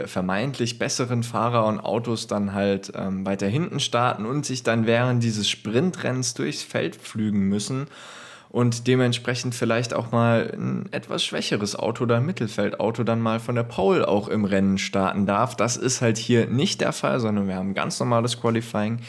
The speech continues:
Dann haben wir einfach halt wirklich dieses verkürzte Rennen, was dann die Startaufstellung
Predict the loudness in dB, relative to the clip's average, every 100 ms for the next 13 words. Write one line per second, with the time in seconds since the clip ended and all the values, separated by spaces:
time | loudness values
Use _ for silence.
0 | -16 -10 -4 0 2 2 0 -2 0 0
1 | 0 -2 -4 -2 -2 -2 -6 -6 -2 -4
2 | -2 -2 0 0 0 -4 -14 -20 -20 -8
3 | -4 0 2 2 0 -2 -2 -4 0 2
4 | 2 0